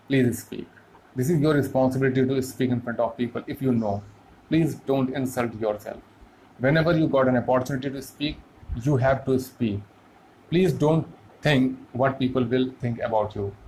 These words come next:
And don't feel that if I will not speak correct way, people will laugh at you.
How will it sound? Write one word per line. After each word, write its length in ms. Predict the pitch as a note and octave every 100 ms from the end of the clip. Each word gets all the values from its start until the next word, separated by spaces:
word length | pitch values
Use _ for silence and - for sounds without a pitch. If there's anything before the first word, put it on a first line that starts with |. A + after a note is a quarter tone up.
| -
And 160 | C3+ C3+
don't 240 | D3+ E3 D#3+
feel 180 | D3 C3+
that 320 | C3+ C3+ - - - -
if 180 | D3+ -
I 140 | C3 C3
will 160 | C3+
not 460 | A#2+ A#2 C3+ C3 D3
speak 380 | - C3+ C3 -
correct 280 | B2+ C3 A#2+
way, 300 | A#2+ A#2 - - - - -
people 220 | A#2+ A2+ A2+
will 160 | A2 G#2
laugh 160 | G2+ G#2 -
at 220 | G#2+ A#2
you. 160 | A2+